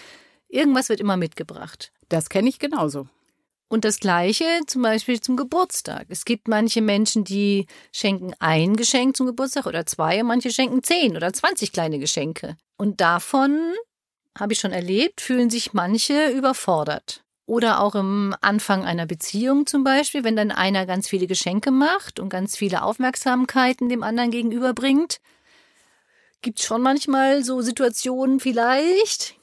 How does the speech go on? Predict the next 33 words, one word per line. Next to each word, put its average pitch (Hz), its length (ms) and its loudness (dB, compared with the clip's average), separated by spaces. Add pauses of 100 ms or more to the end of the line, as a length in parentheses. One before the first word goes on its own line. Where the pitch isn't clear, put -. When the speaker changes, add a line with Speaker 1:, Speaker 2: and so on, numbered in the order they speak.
Speaker 1:
von, 240 340 0
„Uff, - 680 -4 (500)
also 147 200 -6
wenn 147 160 -4
der 143 100 -6
mir 151 140 -4
jetzt 156 160 -8
oder 147 160 -4
die 185 160 0
mir 170 160 4
jetzt 160 120 -6
so 185 80 0
viel 170 200 -4
Geschenke 160 400 -2
macht, 233 420 -2
äh, 175 360 2 (920)
was - 240 -4
will 220 80 4
die 330 100 4
denn?“ 170 340 0 (320)
Speaker 2:
Mhm. 190 380 2 (580)
Speaker 1:
Also 185 140 0
ein 156 60 -4
bisschen 185 240 0
aufdringlich 175 840 0
gerade. 165 380 0
Wir 165 60 -4
sind 196 120 -4
doch 175 120 -4
gerade 160 260 0
in 170 80 -2
der 160 100 2
Kennenlernphase. 160 1200 -2